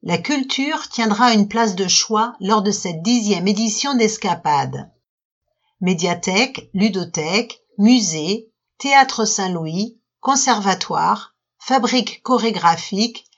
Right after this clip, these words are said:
bibliothèque sonore, tous les acteurs culturels du territoire choletais, proposant une offre d'activités et de loisirs adaptés, seront rassemblés sur un même pôle. Un guide des loisirs culturels accessibles aux personnes handicapées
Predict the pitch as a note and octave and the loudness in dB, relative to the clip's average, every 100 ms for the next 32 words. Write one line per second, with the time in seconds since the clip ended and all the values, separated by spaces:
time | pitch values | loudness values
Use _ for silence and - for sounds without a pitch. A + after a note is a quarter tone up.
0 | _ _ F#3+ B3 A3 B3+ A#3+ A3 F#3+ E3 | _ _ 0 2 4 4 4 2 -2 -4
1 | - A3+ G#3 C#3+ E3+ A3 - - _ _ | -4 0 0 0 0 -2 -4 -18 _ _
2 | _ _ D#4+ E4 C4 C4+ C4+ G#3+ E3 - | _ _ -4 -2 0 0 0 -2 -4 -4
3 | C4 - B3 A3 G3 F3+ D3+ D#3 B3 B3+ | -6 -4 -4 -2 -2 -2 -6 -6 -4 -2
4 | A#3+ G3 D#3 - - A#3 A3 - D#3 G#3 | -2 -2 -4 0 0 0 -4 -6 -8 -8
5 | - _ _ _ - B3+ B3+ B3+ G3+ A3+ | -14 _ _ _ -2 0 0 0 2 2
6 | A3 F3+ G3 A3+ G#3+ E3+ D#3 A#3 A3+ - | 2 2 2 2 2 -4 -2 -2 -2 -4
7 | G#3+ G#3+ G#3 A3 G#3+ - F3 E3+ F#3 G#3+ | -2 -2 -2 0 0 0 -6 -2 0 2
8 | G3 D#3+ - - A3 F3 D3 - - G3+ | 0 -4 -4 -2 -2 -2 -6 -8 -2 -2
9 | A3+ - _ _ - - B3 C4 A3 A#3+ | -2 -10 _ _ -10 -2 0 2 2 2
10 | - B3+ B3 D#4 - F#3+ A#3 G#3 F#3+ F3+ | 2 0 2 0 0 0 2 2 0 -2
11 | F3+ E3 D3 C3 - _ _ _ _ _ | -4 -6 -6 -8 -12 _ _ _ _ _
12 | _ _ _ _ _ F#3+ F3+ F3+ B3+ C#4+ | _ _ _ _ _ -2 0 2 0 2
13 | C4+ E3 F3 F3+ G3+ F#3+ E3+ - - G#3 | -2 -2 -4 0 0 0 -2 -4 -6 -4
14 | A3+ G#3+ G#3 G3 F3+ - A#3+ - C4 A#3 | -2 0 0 -2 -4 0 0 0 -4 -2
15 | - A#3+ A3 F#3 - - A3+ A#3 - F3+ | -2 0 0 -2 -6 -2 -2 -2 -2 0
16 | G#3+ G#3+ A#3+ F#3+ E3+ - F3+ A3 | 2 2 0 -2 -4 -4 -4 -4